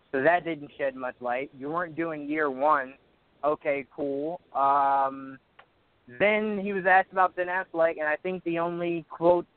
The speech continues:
from that question was, uh, I think he was saying something about the news has been exaggerated as far as, like, uh, what everyone was saying about Ben.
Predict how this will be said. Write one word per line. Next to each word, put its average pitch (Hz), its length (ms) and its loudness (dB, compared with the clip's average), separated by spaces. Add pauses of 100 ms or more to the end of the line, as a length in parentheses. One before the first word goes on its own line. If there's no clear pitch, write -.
(580)
from 190 300 6
that 156 260 0
question 151 500 -6
was, 143 420 -2 (180)
uh, 139 480 2 (100)
I 131 120 -8 (100)
think 175 260 -4 (600)
he 185 60 -4
was 165 180 -2
saying 175 260 2
something 160 300 2
about 143 260 6 (120)
the 135 80 -4
news 151 360 0
has 131 140 -10
been 147 160 -2
exaggerated 147 960 -4
as 127 240 -8
far 139 280 6
as, 127 120 0
like, 135 300 4 (500)
uh, 135 240 6
what 139 140 2
everyone 143 380 2
was 131 160 -8
saying 139 280 -4
about 131 280 -2
Ben. 139 380 -4